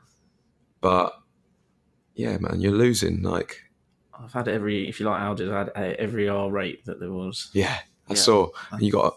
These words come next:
Speaker 1: Bentley Continental as well, G T?
Speaker 2: That's, that's gone. Yeah, that was, that's
Speaker 1: Really?
Speaker 2: old school. Yeah.
Speaker 1: You
Speaker 2: Uh,
Speaker 1: see, uh, Bugsy Malone, the, the grime guy?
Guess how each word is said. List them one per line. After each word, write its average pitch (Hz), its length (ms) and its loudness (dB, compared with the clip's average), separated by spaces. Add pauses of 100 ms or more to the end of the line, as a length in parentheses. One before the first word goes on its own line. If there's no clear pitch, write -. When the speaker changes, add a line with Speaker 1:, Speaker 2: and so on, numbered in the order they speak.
(120)
Speaker 1:
Bentley 107 260 4
Continental 110 680 2
as 110 100 0
well, 117 180 2
G 110 240 4
T? 113 140 2
Speaker 2:
That's, - 380 -2
that's 107 220 -6
gone. 107 360 -4 (100)
Yeah, 101 140 -2
that 104 120 0
was, - 140 -4
that's 104 240 0
Speaker 1:
Really? 104 200 8
Speaker 2:
old 107 100 -2
school. 92 420 -8
Yeah. 104 240 -2
Speaker 1:
You 131 200 -14
Speaker 2:
Uh, 104 80 -2
Speaker 1:
see, 110 300 8
uh, 101 140 6
Bugsy 98 380 4
Malone, 98 460 4 (420)
the, 90 360 2
the 92 100 0
grime 98 300 4
guy? 85 240 2